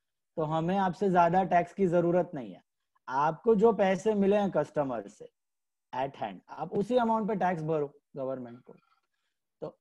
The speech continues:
एक्चुअल वे में आप डिस्काउंट देने के बाद टैक्स पे करते हो गवर्नमेंट, but ये थियोरेटिकल मेथड में हम लोग थोड़ा ज्यादा टैक्स हो जाता है कैलकुलेशन।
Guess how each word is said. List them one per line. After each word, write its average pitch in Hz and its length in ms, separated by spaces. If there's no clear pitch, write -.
एक्चुअल 208 460
वे 226 180
में 226 120
आप 220 300
डिस्काउंट 196 580
देने 208 240
के 208 120
बाद 196 360
टैक्स 151 240
पे 123 180
करते 98 300
हो 95 80
गवर्नमेंट, 95 400
but 131 120
ये 170 120
थियोरेटिकल 202 600
मेथड 202 360
में 208 120
हम 196 140
लोग 202 220
थोड़ा 208 180
ज्यादा 180 340
टैक्स 151 340
हो 127 80
जाता 95 240
है 90 60
कैलकुलेशन। 87 680